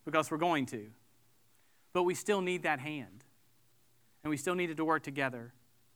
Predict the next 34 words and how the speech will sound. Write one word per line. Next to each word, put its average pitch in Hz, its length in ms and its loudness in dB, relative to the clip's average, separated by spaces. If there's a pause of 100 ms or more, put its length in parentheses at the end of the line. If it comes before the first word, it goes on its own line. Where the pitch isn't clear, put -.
(680)
We 160 120 2
still 190 280 2
need 165 440 -2 (220)
those 147 220 -2
feet. 143 380 -4 (1040)
And 135 60 -4
we 139 60 2
all 147 120 6
need 156 160 2
to 147 60 0
work 143 160 0
together. 127 420 -8 (1300)
So 175 100 0
at 170 60 0
the 165 100 -4
end 190 120 4
of 190 60 0
the 175 80 2
day, 196 380 4 (420)
it's 156 140 -4
supposed 170 360 0
to 180 60 -4
look 165 160 -2
like 143 200 0
this. 113 420 -12 (1200)
This 160 160 -2
is 170 100 -6
what 170 140 0
community 151 340 -2
is 123 60 -6
supposed 131 220 -8
to 139 60 -8
look 123 180 -8
like. 104 280 -18